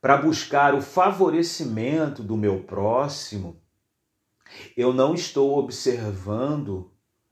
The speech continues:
o que é religião pura e imaculada, de acordo com Tiago.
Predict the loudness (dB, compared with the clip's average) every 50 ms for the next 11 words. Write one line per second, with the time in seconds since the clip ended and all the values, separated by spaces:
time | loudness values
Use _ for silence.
0 | _ _ _ -20 -20 -20 -20 _ _ -10 -10 -10 -8 -6 -2 0 2 2 2 0
1 | 2 2 2 4 2 2 0 -2 -4 -4 -4 -4 -2 -2 -4 -6 -8 -10 -14 _
2 | _ _ _ _ _ _ _ _ _ _ _ _ _ _ -2 2 6 8 10 10
3 | 10 8 6 4 2 -4 -4 -4 -2 -2 -2 -2 -2 -2 -4 -4 -4 -4 -2 -2
4 | 0 0 2 2 2 0 0 -2 -4 -4 -4 -4 -6 -6 -6 -8 -10 -8 -8 -8
5 | -8 -8 -8 -8 -8 -8 -8 -6 -6 -2 -2 0 0 0 -2 -4 -8 -14